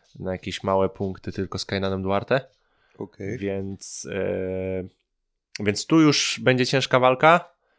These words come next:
Speaker 1: Tak jak mówisz, liczymy, liczymy bardzo na Adama. Aczkolwiek walka z Felipe Andrew. I wiesz co, tu też trzeba,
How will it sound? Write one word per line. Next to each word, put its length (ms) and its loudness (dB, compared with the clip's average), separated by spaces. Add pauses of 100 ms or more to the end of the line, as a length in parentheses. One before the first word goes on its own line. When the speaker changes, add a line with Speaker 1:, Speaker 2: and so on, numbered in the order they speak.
(500)
Speaker 1:
Tak 160 0
jak 100 -14
mówisz, 300 -2
liczymy, 520 -4
liczymy 340 -6
bardzo 280 -2
na 140 -2
Adama. 480 0 (800)
Aczkolwiek 1040 -2 (280)
walka 320 0
z 100 -8
Felipe 400 -4
Andrew. 240 -4
I 60 -4
wiesz 140 -2
co, 140 0
tu 100 -4
też 160 0
trzeba, 500 0